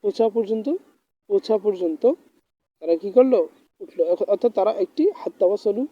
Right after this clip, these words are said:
ইলা জিওয়ারি সখরাতিন কাবীরা, অর্থাৎ তারা একটি বড় পাথরের নিকট পৌঁছালো।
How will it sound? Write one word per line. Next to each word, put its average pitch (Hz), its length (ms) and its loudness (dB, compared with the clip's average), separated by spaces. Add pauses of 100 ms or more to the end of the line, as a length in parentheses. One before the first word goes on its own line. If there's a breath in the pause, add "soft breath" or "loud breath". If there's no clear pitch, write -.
(280 soft breath)
ইলা 190 240 2
জিওয়ারি 180 400 0
সখরাতিন 165 460 -8
কাবীরা, 143 440 -6 (760)
অর্থাৎ 165 160 -6
তারা 170 200 2
একটি 180 220 0 (120)
বড় 190 180 4
পাথরের 185 400 -4
নিকট 196 340 -2 (500)
পৌঁছালো। 180 460 -4